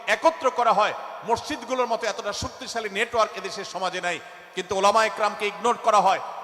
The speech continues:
মুসলমানদের ইগনোর করা হয়। এদেশের আইনে কোরআন এবং সুন্নাহ, এদেশের মুসলমানদের ধ্যান ধারণাকে কখনো বিবেচনায় আনা হয় না। এই যে মুসলমানদের আজ দুরবস্থা, এর অন্যতম প্রধান কারণ হলো আমাদের হাজার হাজার ভাগে বিভক্তি।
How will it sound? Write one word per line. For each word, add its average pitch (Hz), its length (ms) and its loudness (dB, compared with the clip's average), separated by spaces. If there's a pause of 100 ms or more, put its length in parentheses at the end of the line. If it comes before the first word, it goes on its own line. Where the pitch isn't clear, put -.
মুসলমানদের 226 580 2
ইগনোর 233 280 2
করা 240 240 8
হয়। 208 200 6 (260)
এদেশের 233 320 -2 (120)
আইনে 240 380 2
কোরআন 233 280 2
এবং 233 200 0 (120)
সুন্নাহ, 254 360 0 (280)
এদেশের 220 360 -4
মুসলমানদের 220 640 -4
ধ্যান 220 220 0
ধারণাকে 220 560 2 (300)
কখনো 202 360 2
বিবেচনায় 208 560 -4
আনা 226 200 6
হয় 214 200 6
না। 185 180 2 (360)
এই 302 160 -2
যে 302 120 -2
মুসলমানদের 254 640 -2
আজ 214 220 4 (160)
দুরবস্থা, 262 580 6 (300)
এর 220 140 4 (120)
অন্যতম 302 680 4
প্রধান 214 420 2
কারণ 240 220 2
হলো 226 200 2
আমাদের 202 340 0
হাজার 214 340 2
হাজার 196 240 0
ভাগে 165 220 -2
বিভক্তি। 151 440 -8